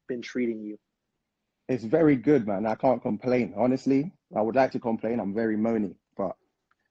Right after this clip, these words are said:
Speaker 2: I'm looking for things to complain about and I can't.
Speaker 1: <laughs>
Speaker 2: You know, do you know what? I'll find something, but this could
Speaker 1: Uh-huh.
Speaker 2: be my fault. I,
Speaker 1: Yeah.
Speaker 2: um, it's been raining since I got here. I think I brought the English weather here, but apart from that, it's been amazing.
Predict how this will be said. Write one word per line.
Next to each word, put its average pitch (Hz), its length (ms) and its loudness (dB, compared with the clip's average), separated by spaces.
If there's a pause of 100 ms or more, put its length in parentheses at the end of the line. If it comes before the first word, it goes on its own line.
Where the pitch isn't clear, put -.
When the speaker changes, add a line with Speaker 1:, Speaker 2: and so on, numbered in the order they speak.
(160)
Speaker 2:
I'm 107 120 0
looking 123 200 2
for 117 120 2
things 117 200 2
to 113 80 2
complain 107 400 2
about 104 260 2
and 98 80 -4
I 95 80 4
can't. 107 340 0 (120)
Speaker 1:
<laughs> - 80 -6 (260)
Speaker 2:
You - 100 0
know, 151 120 8
do 139 80 0
you 147 60 8
know 165 120 6
what? 160 240 2 (260)
I'll 117 140 -2
find 131 280 -4
something, 120 380 -6 (200)
but 110 160 -6
this 131 120 -4
could 143 120 0
Speaker 1:
Uh-huh. 143 120 6
Speaker 2:
be - 40 -2
my 110 160 -4
fault. 101 280 -4 (460)
I, 120 200 0
Speaker 1:
Yeah. 127 120 -2
Speaker 2:
um, 107 420 -6
it's 131 140 -6
been 120 240 0
raining 120 400 2
since 123 260 -2
I 113 60 -2
got 110 240 -4
here. 92 180 -8 (1000)
I - 120 -4
think 139 200 2
I 123 140 2
brought 117 220 0
the 110 100 -2
English 110 320 -2
weather 104 260 -2
here, 92 280 -8 (160)
but 87 320 -2
apart 117 280 4
from 113 140 2
that, 113 140 2
it's 113 100 -8
been 101 140 -4
amazing. 98 420 -4